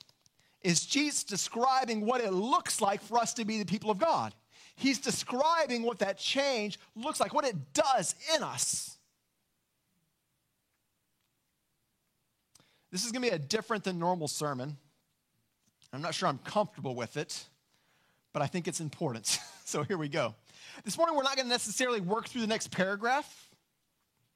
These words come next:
but I wanna try to give you an overview of the entire next section of the sermon,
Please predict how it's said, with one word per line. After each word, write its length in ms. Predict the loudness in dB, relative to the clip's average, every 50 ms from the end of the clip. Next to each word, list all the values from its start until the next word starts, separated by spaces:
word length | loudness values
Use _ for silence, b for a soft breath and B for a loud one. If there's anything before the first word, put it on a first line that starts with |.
| _ _ _ _ b b b b b b b b b
but 120 | 0 2
I 20 | 2
wanna 200 | 4 2 0 2
try 160 | 0 0 0
to 60 | 2
give 140 | 0 0 2
you 80 | 2 0
an 80 | 0
overview 920 | -2 -2 0 2 4 4 4 2 0 0 0 -2 -2 -2 -2 -4 -4 -6 -10 _ _ _ _ _ _ _ _ _ _ _ _ -20 _ _ _ 0
of 260 | 0 0 0 -2 -2
the 100 | -2 -2
entire 460 | -2 -2 2 2 2 4 4 2 2 2
next 260 | 0 0 0 -2 -4
section 580 | -2 0 0 0 -2 -2 -4 -6 -6 -4 -2
of 100 | -2 -2
the 80 | -2 -4
sermon, 440 | -4 -4 -4 -4 -2 -2 -4 -6